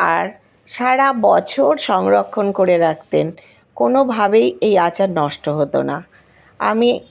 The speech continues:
নুন হলুদ মেখে আমের টুকরোগুলো এরকম রোদে দিয়ে দিলাম।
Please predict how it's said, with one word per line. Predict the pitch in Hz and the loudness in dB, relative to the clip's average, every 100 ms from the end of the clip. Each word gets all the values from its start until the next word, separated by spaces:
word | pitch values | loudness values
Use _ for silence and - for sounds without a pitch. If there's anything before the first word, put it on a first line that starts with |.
| 208 | -4
নুন | 202 208 | -2 0
হলুদ | 220 233 214 | 2 2 2
মেখে | 202 196 196 277 320 | 0 0 0 0 2
আমের | 180 190 190 | 2 0 -2
টুকরোগুলো | 185 185 185 185 196 269 | -6 -2 -2 0 2 4
এরকম | 226 156 196 247 | 2 0 -2 0
রোদে | 175 139 143 | 0 0 -2
দিয়ে | 147 147 | -2 -4
দিলাম। | 147 143 147 | -4 -6 -6